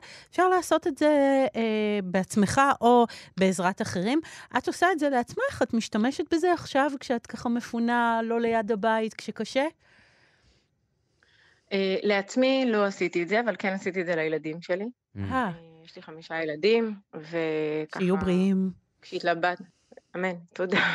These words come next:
Speaker 1: <laughs>
Speaker 2: וככה, בהתחלה עוד היינו בשדרות, אה, בחרנו להישאר בשדרות כשהתחיל הפינוי, זה הרגיש כמו המקום הכי בטוח, והייתה עוד קהילה שככה שצריכה את העזרה שלנו.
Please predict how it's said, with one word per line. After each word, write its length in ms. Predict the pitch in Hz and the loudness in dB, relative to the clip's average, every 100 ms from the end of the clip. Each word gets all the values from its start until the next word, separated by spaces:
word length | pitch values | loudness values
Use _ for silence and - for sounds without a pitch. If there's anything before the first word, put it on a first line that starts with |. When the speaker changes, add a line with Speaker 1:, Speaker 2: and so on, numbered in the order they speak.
| - 294 - 233 | 0 0 0 -8
Speaker 1:
<laughs> 480 | - - - 285 262 | -14 -16 -14 -12 -10
Speaker 2:
וככה, 720 | 185 190 185 185 180 175 175 175 | -8 -6 -2 0 2 0 0 0
בהתחלה 440 | 185 - 196 202 | -2 0 2 4
עוד 100 | 190 | 4
היינו 240 | 175 190 | 2 0
בשדרות, 640 | 165 156 - 156 180 175 - | -4 -6 -4 -2 0 -2 -6
אה, 40 | - 156 156 156 156 156 | -8 -8 -8 -10 -12 -12
בחרנו 340 | 160 165 165 | -6 -4 -4
להישאר 320 | 165 160 170 | -6 -4 -2
בשדרות 520 | 170 170 160 160 196 - | -2 -4 -4 -2 -2 -4
כשהתחיל 440 | - 180 - 175 | -6 -6 -4 -4
הפינוי, 540 | 170 - 165 165 156 | -4 -8 -6 -6 -6
זה 120 | 156 156 | -6 -8
הרגיש 300 | 147 160 - | -8 -14 -14
כמו 120 | - 165 | -12 -10
המקום 300 | 160 165 160 | -10 -10 -10
הכי 160 | - | -8
בטוח, 480 | 165 170 240 185 - | -10 -2 0 0 -2
והייתה 240 | 156 151 | -6 -2
עוד 160 | 160 160 | -2 -4
קהילה 420 | - 170 165 170 | -4 -2 0 -2
שככה 300 | - 156 - | -4 -10 -10
שצריכה 520 | 147 - - 160 160 | -14 -14 -12 -6 -4
את 100 | 160 | -4
העזרה 340 | 147 151 156 165 | -6 -6 -6 -6
שלנו. 380 | - 196 214 | -6 -4 -2